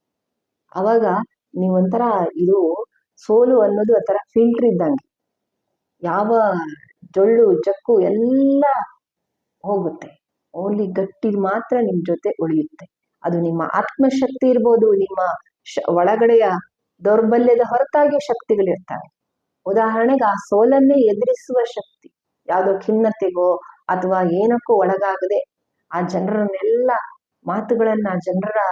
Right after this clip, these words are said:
ತುಡಿತವನ್ನ ಎಲ್ಲವನ್ನ ತಡೆದುಕೊಳ್ಳುವುದು ಒಂದು ಶಕ್ತಿನೇ.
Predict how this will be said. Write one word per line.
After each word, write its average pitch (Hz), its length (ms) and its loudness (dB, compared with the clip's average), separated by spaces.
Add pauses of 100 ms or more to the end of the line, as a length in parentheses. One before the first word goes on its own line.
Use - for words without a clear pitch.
(220)
ತುಡಿತವನ್ನ 208 600 0
ಎಲ್ಲವನ್ನ 254 680 0 (200)
ತಡೆದುಕೊಳ್ಳುವುದು 262 840 2
ಒಂದು 220 240 0
ಶಕ್ತಿನೇ. - 520 -4